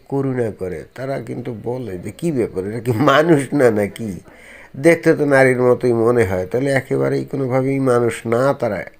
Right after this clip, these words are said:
How is it possible?" হুম। আসলে এই উটকো নাস্তিক, ইহুদি নাসারা কাফেরদের যে নারীরা, এ আসলে, এরা আসলে প্রচণ্ড মূর্খ, এরা জানে না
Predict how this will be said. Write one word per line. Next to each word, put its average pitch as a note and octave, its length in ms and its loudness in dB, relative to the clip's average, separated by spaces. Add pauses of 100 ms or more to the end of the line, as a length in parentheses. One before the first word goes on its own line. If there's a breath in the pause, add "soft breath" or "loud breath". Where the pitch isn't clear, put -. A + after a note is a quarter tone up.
How D#3+ 160 4
is F3 100 2
it A2+ 240 -4
possible?" - 440 -10 (300)
হুম। A2 360 -14 (1600 loud breath)
আসলে G3+ 280 6 (240)
এই F#2 400 -4 (360)
উটকো C3 320 -10
নাস্তিক, B2+ 1120 -6
ইহুদি A2+ 280 -4
নাসারা B2 320 -4
কাফেরদের A#2 920 -2
যে A#2+ 100 2
নারীরা, A2 520 0
এ G2 260 -6
আসলে, F3 300 -2 (320)
এরা - 180 -2
আসলে F3+ 280 -2
প্রচণ্ড C#3 560 -2
মূর্খ, A#2 440 0 (160)
এরা B2 140 -4
জানে F#3+ 340 2
না D#2+ 120 -12